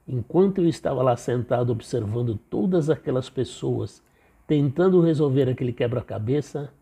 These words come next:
me ocorreu que talvez não houvesse nenhum quebra-cabeça para abrir a porta. Então,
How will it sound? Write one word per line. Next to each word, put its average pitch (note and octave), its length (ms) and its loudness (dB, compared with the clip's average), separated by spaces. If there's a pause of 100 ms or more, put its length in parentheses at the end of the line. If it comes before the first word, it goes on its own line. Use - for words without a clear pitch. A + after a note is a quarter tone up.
(420)
me A3 120 2
ocorreu F3+ 440 6
que F3+ 120 -2
talvez A#3 340 0
não C#4+ 160 0
houvesse G3 540 0
nenhum F#3+ 260 2
quebra-cabeça D3 800 2
para A#2 180 0
abrir G#2+ 220 -2
a F2+ 80 -2
porta. - 440 -10 (800)
Então, G#3 540 2